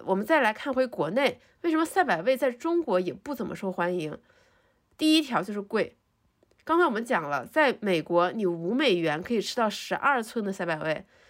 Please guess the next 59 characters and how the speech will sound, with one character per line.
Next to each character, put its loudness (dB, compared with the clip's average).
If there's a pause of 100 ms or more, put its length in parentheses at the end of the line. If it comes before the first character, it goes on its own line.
(140)
在 2
中 -2
国 2
一 -10
个 -4
六 2
寸 -2
的 0
赛 -2
百 -2
味 -2 (200)
要 0
三 2
十 -8
多 0
人 0
民 -6
币， -8 (720)
是 -14
真 0
的 4
很 -2
贵。 -4 (520)
就 0
我 4
记 -4
得 6
我 4
之 -6
前 0
点 -2
赛 -6
百 2
味， -2
即 -8
便 0
叠 -2
加 0
很 -4
多 -4
优 -2
惠 -4
券， -2 (320)
它 -8
可 -2
能 0
也 -2
要 -6
三 -2
十 -6
出 -8
头 -2
的 -2
价 -2
格， -6 (360)
我 -2
吃 -4
一 0
顿 0